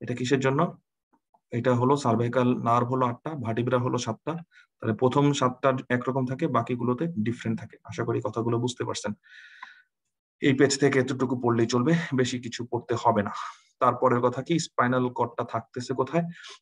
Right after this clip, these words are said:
spinal cord একটা স্পাই-, আহ, একটা bony ক্যানেলের মধ্যে থাকতেছে, এটাকে বলা হয় spinal canal অথবা vertebral canal, সেখানে spinal cord থাকতেছে।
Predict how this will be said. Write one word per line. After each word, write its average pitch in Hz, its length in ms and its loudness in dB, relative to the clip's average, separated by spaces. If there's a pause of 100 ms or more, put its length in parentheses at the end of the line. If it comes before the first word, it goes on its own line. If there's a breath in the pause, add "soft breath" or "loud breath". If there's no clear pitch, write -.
(160)
spinal 131 360 0
cord 123 220 4
একটা 123 180 0
স্পাই-, 123 400 0
আহ, 117 420 0
একটা 117 220 0
bony 123 480 2
ক্যানেলের 123 360 4
মধ্যে 117 200 -2
থাকতেছে, 117 400 -8
এটাকে 113 180 -2
বলা 113 160 2
হয় 110 200 0
spinal 117 400 -2
canal 127 320 0
অথবা 113 280 -2
vertebral 110 500 -2
canal, 139 300 -2
সেখানে 127 360 -2
spinal 113 320 0
cord 107 220 -4
থাকতেছে। 113 400 -6